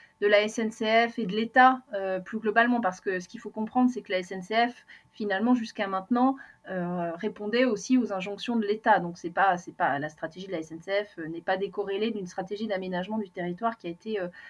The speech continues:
proposée par l'État. Donc ça, ça, c'est, je pense que c'est important de l'avoir en tête. Mais ce qu'il faut comprendre aussi, c'est que la S N C F a été ces dernières années positionnée comme une entreprise de,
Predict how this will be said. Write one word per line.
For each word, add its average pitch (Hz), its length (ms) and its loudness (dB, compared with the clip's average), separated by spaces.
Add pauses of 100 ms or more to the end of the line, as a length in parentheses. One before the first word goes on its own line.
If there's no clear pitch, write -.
(180)
proposée 208 400 -4
par 196 180 -2
l'État. 180 320 -8
Donc 233 180 -14
ça, 220 300 4
ça, 233 160 -4
c'est, 226 220 0
je - 80 -12
pense 226 160 -6
que - 40 -16
c'est 196 60 -4
important 185 360 -6
de 226 80 0
l'avoir 180 240 0
en 180 100 -4
tête. 254 220 0 (400)
Mais 208 60 -2
ce - 80 -10
qu'il 262 120 4
faut 285 140 -2
comprendre 269 380 4
aussi, 254 220 2
c'est 277 160 -2
que 254 80 -2
la 214 80 6
S 220 120 -4
N 254 120 6
C 254 100 -2
F 285 240 0 (420)
a 226 120 4
été 233 260 2
ces 277 140 -2
dernières 220 380 2
années 247 200 4
positionnée 233 500 0
comme 233 200 -2
une 208 120 -2
entreprise 226 480 -2
de, 196 280 2